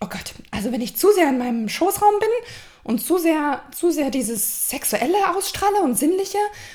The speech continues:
dann will mich doch kein Mann mehr, weil dann bin ich ja viel zu viel und viel zu, viel zu weiblich und viel zu, ja, viel zu sexuell, viel was auch immer.“ Mm, und das ist tatsächlich auch ein Gedanke, den ich ganz, ganz lange hatte. Deswegen, ich fühle dich, ich sehe dich da.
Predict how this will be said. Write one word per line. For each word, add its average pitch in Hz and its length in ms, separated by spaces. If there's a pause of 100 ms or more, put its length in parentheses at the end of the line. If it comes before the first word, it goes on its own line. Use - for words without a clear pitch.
(260)
dann 247 320
will 233 120
mich 240 120
doch 220 120
kein 208 180
Mann 190 180
mehr, 175 280
weil 185 120
dann 196 140
bin 202 120
ich 208 120
ja 196 140
viel - 160
zu 190 100
viel 196 380
und 185 260 (120)
viel - 440
zu, 190 320
viel 202 180
zu 185 140
weiblich 196 480
und 180 100
viel 196 140
zu, 190 240 (580)
ja, 185 320
viel 208 160
zu - 160
sexuell, 185 540
viel 185 520
was 196 200
auch 180 100
immer.“ 190 340 (760)
Mm, 196 300 (640)
und 196 180
das - 160
ist - 120
tatsächlich 226 300
auch 185 80
ein 208 80
Gedanke, 196 320
den 196 120
ich 180 100
ganz, 202 240
ganz 208 160
lange 175 260
hatte. 277 240
Deswegen, 208 340
ich 196 120
fühle 226 180
dich, 311 160
ich - 80
sehe - 180
dich 240 140
da. 302 240